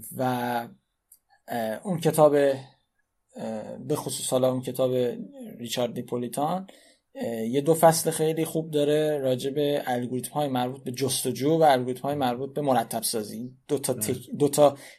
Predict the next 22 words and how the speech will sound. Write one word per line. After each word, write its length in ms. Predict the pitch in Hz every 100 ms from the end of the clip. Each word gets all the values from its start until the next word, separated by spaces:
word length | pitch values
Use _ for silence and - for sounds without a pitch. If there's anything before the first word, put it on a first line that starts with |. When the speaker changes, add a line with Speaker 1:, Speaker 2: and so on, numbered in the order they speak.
| -
Speaker 1:
مسئله 460 | 139 - 139 147
بسیار 600 | 165 143 139 - 151 165
مهمه 480 | 160 139 147 120 110
این 260 | 110 110 - - - _ -
بحث 320 | 127 117 -
جستجو 680 | 123 117 123 117 127 120 127
و 300 | 123 123 120 - -
مرتب 420 | 127 123 - 120
سازی. 480 | - 127 107 147 196
Speaker 2:
مرتب 120 | 208
سازی. 520 | - 107 101 107 101 _ 254 _ _ _ _ 139 131 127
Speaker 1:
و 260 | 127 131
تو 480 | 127 139 135 - -
سطح 320 | - 131 139
کارشناسی 560 | 135 131 127 135 131 147
دو 120 | 156
تا 120 | 147
مسئله 380 | 135 131 131 147
خیلی 200 | 139 135
مهمه 680 | 131 127 139 180 180 185 190 - - _ _
که 100 | 143
تو 160 | 135